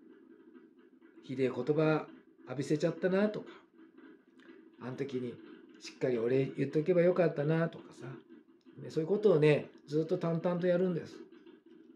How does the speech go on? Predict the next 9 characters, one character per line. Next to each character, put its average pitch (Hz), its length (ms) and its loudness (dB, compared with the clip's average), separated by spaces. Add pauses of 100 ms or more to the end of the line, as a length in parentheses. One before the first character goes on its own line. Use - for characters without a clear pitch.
(1120)
ね。 143 220 -18 (1200)
だ 165 100 -6
か 147 60 -2
ら 139 60 0
自 151 140 0
分 175 320 0
の 170 140 2
内 151 260 2
側、 147 400 8